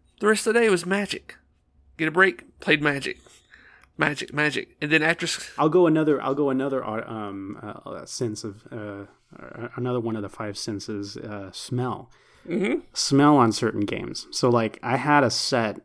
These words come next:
Speaker 2: of, uh, first edition and second edition Shadowrun books that I think it was probably about five years ago. I, I went ahead and I sold, um, I sold to a local, uh, game store 'cause there was, like, a resurgence in Shadowrun for some reason,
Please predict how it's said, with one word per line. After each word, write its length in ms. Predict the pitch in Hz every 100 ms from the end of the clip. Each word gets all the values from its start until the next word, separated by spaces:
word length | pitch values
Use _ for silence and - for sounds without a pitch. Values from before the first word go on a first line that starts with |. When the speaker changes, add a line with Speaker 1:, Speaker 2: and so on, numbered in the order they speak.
| _
Speaker 2:
of, 640 | 117 107 104 98 95 - -
uh, 180 | 101 98
first 360 | - 143 123 135
edition 460 | 117 113 127 113
and 220 | 107 101
second 320 | 101 113 107 107
edition 380 | 104 104 -
Shadowrun 600 | 92 - 107 107 98 95
books 320 | 90 95 - -
that 220 | 104 95 - - - - -
I 20 | -
think 40 | 202
it 40 |
was 100 | 226
probably 380 | - 160 143 127
about 240 | 110 104
five 360 | - 117 110 104
years 240 | 107 101
ago. 500 | 104 104 101 101 101 95
I, 200 | - 107 104
I 100 | 107
went 200 | 110 113
ahead 220 | 107 113
and 120 | 107 107
I 80 |
sold, 580 | 101 - 120 107 104 104 - - -
um, 600 | 120 98 98 - 120 113 -
I 100 | 110
sold 260 | - 113 104
to 100 | 113
a 40 |
local, 580 | 104 104 101 104 101 98
uh, 260 | 98 95 98 -
game 240 | 104 98
store 280 | 98 104 92
'cause 200 | - 104
there 120 | 104
was, 120 | 98 101
like, 140 | 92
a 40 |
resurgence 720 | 98 95 - 98 98 95 95 -
in 280 | 98 98
Shadowrun 520 | 98 - 104 98 95 95
for 100 | 101
some 200 | 110 101
reason, 460 | 104 104 98 101